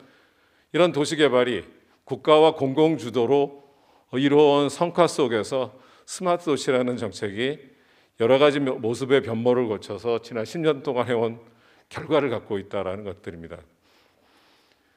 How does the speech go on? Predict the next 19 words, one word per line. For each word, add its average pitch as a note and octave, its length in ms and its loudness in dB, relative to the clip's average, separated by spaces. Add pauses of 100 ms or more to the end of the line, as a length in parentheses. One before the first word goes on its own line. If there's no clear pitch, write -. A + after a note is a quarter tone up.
(1400)
특히 F#3 440 4
최근 F3 400 0
코로나로 D3 1120 4
인해서 A2 800 -2
오이시디의 D3+ 600 2
보고서를 B2 560 0
보게 G#2+ 260 -2
되면 G#2 440 -4 (1080)
언택트와 E3+ 600 4
리모트 D3+ 360 0 (280)
업무가 C3+ 380 0
가능한 C3 540 -2
도시와 A#2+ 500 -2
그렇지 A#2 380 -4
않은 A#2 240 -2
도시와의 A2 400 -4
차이가 A#2 500 -4
나타나기 A2 420 -8
시작했습니다. F#2+ 800 -12